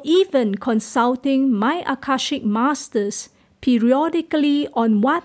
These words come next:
my soul's purpose may be. As a result of my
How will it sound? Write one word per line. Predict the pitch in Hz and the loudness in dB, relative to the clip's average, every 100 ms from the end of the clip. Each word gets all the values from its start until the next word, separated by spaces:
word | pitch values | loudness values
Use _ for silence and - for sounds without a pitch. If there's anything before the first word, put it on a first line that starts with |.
| - | -2
my | 247 247 | 0 0
soul's | - 269 254 254 - | 0 2 2 0 -6
purpose | - 311 330 330 320 320 - - _ | 0 0 0 -2 -2 -2 -6 -10 _
may | 226 247 | 2 2
be. | 226 277 226 185 - _ _ _ _ _ _ _ _ _ _ | 2 0 -2 -6 -16 _ _ _ _ _ _ _ _ _ _
As | - 240 254 | -4 -2 0
a | 214 | 0
result | 226 190 262 381 - | 0 2 2 0 0
of | 240 240 | -2 0
my | 220 240 339 | 2 2 0